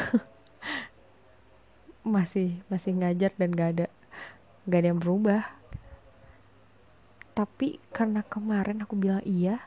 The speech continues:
dan aku mengiyakan juga diskusi ini, walaupun aku gak pernah jadi pemantik sebuah diskusi karena aku bodoh. Tapi I did that anyway. I, I,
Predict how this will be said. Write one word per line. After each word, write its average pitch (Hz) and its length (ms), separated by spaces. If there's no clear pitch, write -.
dan 180 480
aku 202 160
mengiyakan 196 640
juga 190 160
diskusi 190 480
ini, 202 240
walaupun 202 320
aku 202 240
gak 202 160
pernah 190 240
jadi 190 160
pemantik 185 400
sebuah 185 240
diskusi 185 560
karena 190 320
aku 190 80
bodoh. 180 480
Tapi 190 400
I 175 160
did 180 400
that 208 240
anyway. 240 640
I, 262 400
I, - 400